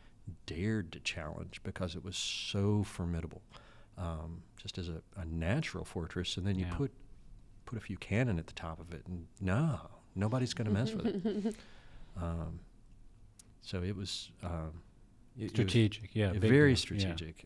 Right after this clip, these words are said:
Speaker 1: Um, and there's some interesting stories of, um, deception, uh,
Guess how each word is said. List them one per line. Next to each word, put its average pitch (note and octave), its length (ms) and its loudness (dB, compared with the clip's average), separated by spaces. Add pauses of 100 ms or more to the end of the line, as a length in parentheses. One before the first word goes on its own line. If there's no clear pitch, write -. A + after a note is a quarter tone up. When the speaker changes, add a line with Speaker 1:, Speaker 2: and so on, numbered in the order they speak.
(120)
Speaker 1:
Um, F2 400 0 (440)
and D3 140 0
there's C3 200 0
some A2+ 200 0
interesting F#2+ 480 -2
stories E2+ 600 -2
of, E2+ 420 -10 (120)
um, E2 340 -10 (680)
deception, G2 760 -2 (220)
uh, E2+ 180 -6